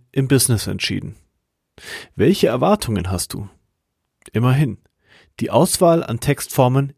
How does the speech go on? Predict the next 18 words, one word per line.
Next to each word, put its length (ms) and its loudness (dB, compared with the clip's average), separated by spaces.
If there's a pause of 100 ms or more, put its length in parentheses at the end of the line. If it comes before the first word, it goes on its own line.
(120)
ist 320 -6
riesig. 540 -10 (1000)
Spontan 800 -2 (120)
fallen 300 0
mir 120 0
Dossiers, 720 0 (120)
Fachartikel, 840 -4 (480)
Seminarunterlagen 1300 0
und 200 -6
Werbebriefe 640 -4
ein. 260 -14 (1120)
Unter 220 0
den 240 -6
Online-Texten 960 0
stehen 340 -2
Newsletter, 720 -2 (220)
Über-mich-Seiten, 1000 0 (500)
Landingpages, 1160 0